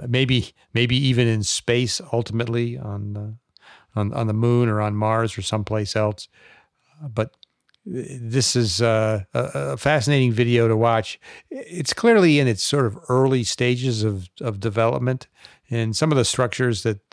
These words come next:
you can see in the video being created are, you know, pretty crude, but, uh, I mean, this is just the start of,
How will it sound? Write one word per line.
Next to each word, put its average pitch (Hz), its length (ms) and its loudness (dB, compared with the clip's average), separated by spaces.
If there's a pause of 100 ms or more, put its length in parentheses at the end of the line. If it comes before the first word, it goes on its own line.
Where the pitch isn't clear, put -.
you 175 400 -8
can 101 140 -8
see 120 220 0
in 110 80 0
the 104 60 0
video 113 380 0
being 107 220 -2
created 113 440 0
are, 110 140 -4
you 190 140 -4
know, 110 60 -6
pretty 101 220 -6
crude, 107 580 2
but, - 220 -6 (520)
uh, 117 260 -10 (120)
I 156 120 -2
mean, 143 120 4
this 170 140 4
is 135 100 2
just 117 260 0
the 110 100 0
start 120 380 0
of, 98 220 -8